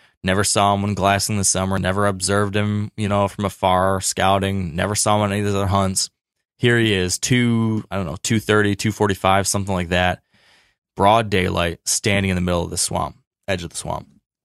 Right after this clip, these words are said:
Um, so just shock was the first thing I'm feeling.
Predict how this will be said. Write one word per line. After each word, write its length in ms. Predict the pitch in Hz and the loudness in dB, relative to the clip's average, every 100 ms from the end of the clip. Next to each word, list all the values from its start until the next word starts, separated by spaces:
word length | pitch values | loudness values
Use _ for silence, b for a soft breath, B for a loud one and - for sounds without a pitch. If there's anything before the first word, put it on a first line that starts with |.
| _ _ _ - - | _ _ _ -12 0
Um, 460 | 104 87 90 95 - | 2 2 0 -6 -4
so 320 | - 120 98 | 0 2 2
just 240 | 92 107 | 0 -2
shock 480 | - - 104 71 - _ - | -2 0 -2 -4 -16 _ -10
was 140 | 98 | -8
the 80 | 85 | -6
first 280 | - 95 - | -2 -2 -4
thing 120 | - | -10
I'm 80 | 78 | -12
feeling. 340 | 80 62 78 | -12 -12 -14